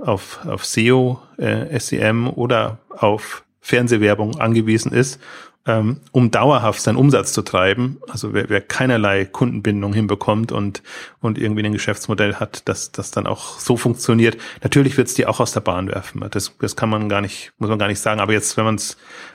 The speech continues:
aus Markt- und Branchensicht sieht, glaube ich, ist die, die sp-,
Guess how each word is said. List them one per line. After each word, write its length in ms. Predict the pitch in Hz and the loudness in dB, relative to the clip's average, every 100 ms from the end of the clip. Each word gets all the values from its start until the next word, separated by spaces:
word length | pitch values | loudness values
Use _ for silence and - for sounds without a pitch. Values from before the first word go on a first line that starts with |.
| - | -6
aus 100 | 107 | 0
Markt- 260 | 110 110 113 | 2 2 0
und 60 | |
Branchensicht 800 | 107 113 131 139 113 117 - - | 2 4 4 2 2 0 -2 -4
sieht, 180 | 117 110 | -4 0
glaube 200 | 104 104 | 0 0
ich, 80 | - | -2
ist 260 | 110 - | -4 0
die, 300 | 107 101 98 - - - _ - | 2 2 0 -10 -20 -20 _ -6
die 60 | |
sp-, 160 | - | -6